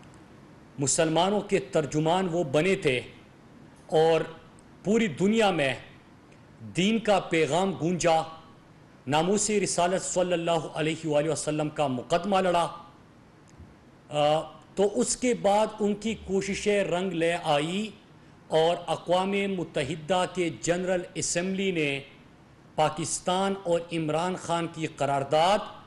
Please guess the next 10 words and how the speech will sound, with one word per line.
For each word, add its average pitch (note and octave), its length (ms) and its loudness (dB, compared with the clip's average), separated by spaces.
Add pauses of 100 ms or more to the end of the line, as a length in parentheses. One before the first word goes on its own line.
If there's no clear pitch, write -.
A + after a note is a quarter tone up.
(560)
इस्लामोफोबिया E3 1000 0
के E3 260 -4
ख़िलाफ़ D#3+ 540 0 (580)
मंजूर E3+ 500 0
कर G#3 220 2
दी G3+ 240 -2
और E3 440 0
पन्द्रह A3 420 2
मार्च F#3 540 0
को, E3 560 0